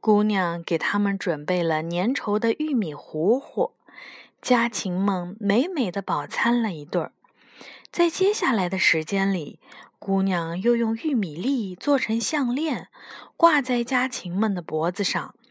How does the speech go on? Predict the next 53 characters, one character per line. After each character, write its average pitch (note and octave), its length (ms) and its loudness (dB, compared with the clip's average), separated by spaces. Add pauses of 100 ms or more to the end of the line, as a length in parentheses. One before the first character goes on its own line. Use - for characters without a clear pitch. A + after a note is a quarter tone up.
(420)
它 - 200 2
们 G#3 140 2
神 G3 300 0
气 A3+ 260 0
十 G3 260 0
足 E3+ 220 -2
地 F3 240 2
走 D#3 260 2
来 D3 260 0
走 F#3 260 -2
去。 - 380 -6 (640)
女 C4 220 4
主 B3 220 2
人 G#3 260 2
一 C#4 80 0
回 A3+ 280 0
家， C#4+ 360 -4 (340)
家 G#3 260 4
禽 F3+ 440 -4
都 C#4 180 4
跑 E3 280 0
到 E3+ 160 0
她 G#3+ 180 -2
面 A3+ 300 0
前 F3 280 -4
炫 A3 220 0
耀 F#3+ 200 -2
说 G3+ 400 0 (500)
：“主 D4+ 200 6
人， F4 160 10 (400)
看 B4+ 220 2
看 G4+ 180 2
我 C#4+ 140 4
们 C4+ 180 2
吧， D4 360 2 (360)
看 F4+ 200 0
这 D#4+ 140 2
个 C#4+ 100 -2
善 E4 280 2
良 B3 160 6
的 C4+ 100 0
姑 D4+ 240 -2
娘， B3 360 0 (360)
把 E4 160 8
我 E4+ 160 6
们 D4 200 0
打 A3 200 0
扮 D4 180 4
得 D4 100 0
多 E4+ 220 4
漂 F4+ 300 0
亮 C4+ 220 2
呀！ B3+ 400 2